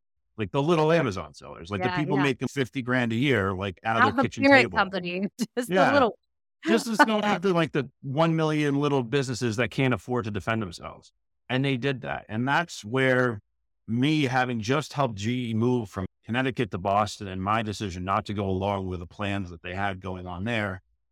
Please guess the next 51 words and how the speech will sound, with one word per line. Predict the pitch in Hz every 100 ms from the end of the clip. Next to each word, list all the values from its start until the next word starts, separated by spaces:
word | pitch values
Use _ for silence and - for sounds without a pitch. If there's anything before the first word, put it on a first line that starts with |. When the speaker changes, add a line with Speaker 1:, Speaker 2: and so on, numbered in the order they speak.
| _
Speaker 1:
and | 120
be, | 104
like, | 104 101 95 - _ _ _
searching | - - 139 123 127
out | 120 104 92
life | 107 110 101
and | 87
what | 104
do | 123
I | 117
wanna | 107 110 95
do? | 92 104
And | 107
actually | 156 202 185
even | 151
taking | - 120 117
time | - 98
off | 87 143 107
just | - 95
to, | -
like, | 107 87
do | 107 104
some | 101
really | 104 95
cool | - 98
stuff. | - 113 113 95 _ _ _ _ -
By | 107 131
accident, | 139 151 156 - 120 104 98
I | 101
wrote | 120 113
a |
blog | 95 110 120 117
post. | - 92 82 - - - _ _ _ _
Like, | 107
I | 135
was | 139 127
asked | 147 151
by | 135 123
an | 117
Amazon | 123 123 104 92
consultant | 90 90 101 95 92 85
to | -
write | 95 110
a | 98
blog | 98 98 101
post | - 90 82
about | 87 98 90
the | 85
tax | - 101 90 -
issue, | 73 - -
about | 78 87 92